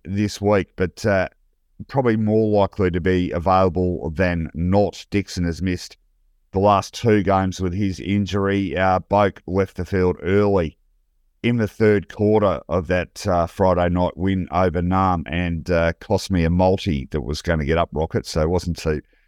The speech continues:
happy about that. Not that we let those things influence our tipping. Um, yeah, I, gee, I,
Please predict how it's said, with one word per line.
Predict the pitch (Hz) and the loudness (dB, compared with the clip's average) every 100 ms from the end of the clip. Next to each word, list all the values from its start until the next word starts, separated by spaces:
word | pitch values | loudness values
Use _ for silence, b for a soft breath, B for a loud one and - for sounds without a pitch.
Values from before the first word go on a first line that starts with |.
| _ | _
happy | 101 95 95 | -6 -4 -2
about | 87 92 90 | -2 -2 -2
that. | 98 101 | 0 0
Not | 101 110 | 0 0
that | 117 | 0
we | 117 | 0
let | 117 120 113 | 4 2 2
those | - 110 107 | 2 2 2
things | - 107 104 98 | 0 -2 -2 -4
influence | - 104 - 98 101 104 98 | -4 -4 0 0 0 -2 0
our | 92 85 | 0 -2
tipping. | - 113 98 95 113 - _ _ _ _ _ - | -2 -2 0 0 -2 -8 _ _ _ _ _ -2
Um, | 95 101 98 98 104 - _ _ _ _ _ _ _ _ _ | 2 4 4 2 0 -4 _ _ _ _ _ _ _ _ _
yeah, | 139 135 143 | 0 2 4
I, | 156 180 | 2 0
gee, | - 170 156 | -2 -4 -2
I, | 143 131 | -4 -6